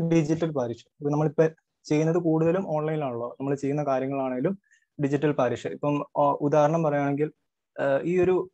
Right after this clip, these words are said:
കോവിഡിന്റെ സമയത്ത് ഒരുപാട് നന്മകൾ സംഭവിച്ചായിരുന്നു. ഒരുപാട് പാരിഷുകൾ prayer meeting ഇപ്പൊ start ചെയ്തു. ഈ ഒരു online പ്ലാറ്റ്ഫോം ഉള്ളത് കൊണ്ടാണ് ഒരുപാട് ഇടവകളിലേക്ക് reach out നടന്നത്.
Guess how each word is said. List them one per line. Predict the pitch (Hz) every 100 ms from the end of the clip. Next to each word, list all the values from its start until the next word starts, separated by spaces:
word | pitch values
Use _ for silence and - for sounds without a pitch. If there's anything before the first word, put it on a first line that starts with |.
| _
കോവിഡിന്റെ | 156 160 170 190 196
സമയത്ത് | 170 160 156
ഒരുപാട് | 143 151 160 170
നന്മകൾ | 143 151 160
സംഭവിച്ചായിരുന്നു. | 147 123 120 127 127 131
ഒരുപാട് | 139 147 165
പാരിഷുകൾ | 151 139 143 151 160
prayer | 151 135
meeting | 143 143 160
ഇപ്പൊ | 151
start | 143 127 123 131
ചെയ്തു. | 120 123
ഈ | 143
ഒരു | 156
online | 147 156 180
പ്ലാറ്റ്ഫോം | 190 156 151 147 - 175
ഉള്ളത് | 165 151 156
കൊണ്ടാണ് | 185 170 143 196 _ _ _ -
ഒരുപാട് | 147 156 170 175
ഇടവകളിലേക്ക് | 143 147 147 147 147
reach | 143 139 160
out | 160
നടന്നത്. | 151 117 113